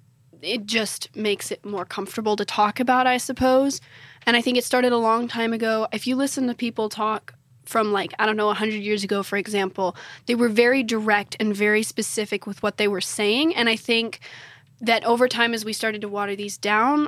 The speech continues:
I think people started thinking, "Well, now we can use them for other things too, since they've been watered down so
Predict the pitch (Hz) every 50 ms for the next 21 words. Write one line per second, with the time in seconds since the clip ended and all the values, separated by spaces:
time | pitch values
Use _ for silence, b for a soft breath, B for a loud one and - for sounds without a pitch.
0 | - - 247 214 - 240 220 214 - 220 - 220 202 - 226 220 208 - 214 214
1 | 208 202 202 208 214 208 220 220 220 226 233 254 247 - 247 233 220 208 202 208
2 | 202 202 - 208 190 185 180 - 208 190 190 196 190 - 190 185 190 - - -
3 | - - 294 254 202 202 - - 202 196 - - 196 190 - 196 196 190 180 180
4 | 185 175 180 180 - 220 220 208 202 196 - - 208 196 190 190 185 180 -